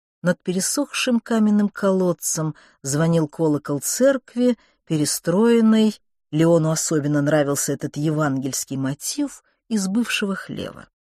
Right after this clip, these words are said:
Когда умерла прежняя игуменья, из русских эмигрантов старинной дворянской фамилии, Сесиль заняла её место,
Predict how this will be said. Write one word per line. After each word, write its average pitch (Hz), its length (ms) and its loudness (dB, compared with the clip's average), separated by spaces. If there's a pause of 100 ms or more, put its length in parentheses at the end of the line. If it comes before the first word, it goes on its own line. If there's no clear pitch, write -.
(420)
Когда 170 280 4
умерла 175 380 4
прежняя 143 500 -2
игуменья, 262 680 0 (380)
из 190 180 0
русских 226 460 -2
эмигрантов 165 580 0
старинной 147 540 -2
дворянской 131 540 -4
фамилии, 240 680 -2 (440)
Сесиль 285 420 0
заняла 247 380 4
её 220 240 4
место, 220 680 2